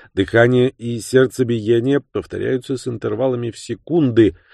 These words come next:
Мускулатура желудка и кишечника сокращается каждую минуту.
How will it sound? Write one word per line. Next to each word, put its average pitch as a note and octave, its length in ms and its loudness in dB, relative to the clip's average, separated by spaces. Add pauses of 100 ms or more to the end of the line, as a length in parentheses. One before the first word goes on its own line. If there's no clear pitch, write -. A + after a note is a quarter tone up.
(200)
Мускулатура F#2 880 -2
желудка G#2 560 -4
и G#2 80 -2
кишечника C3 640 -4
сокращается B2+ 680 -6
каждую C3+ 420 4
минуту. C#3 400 -2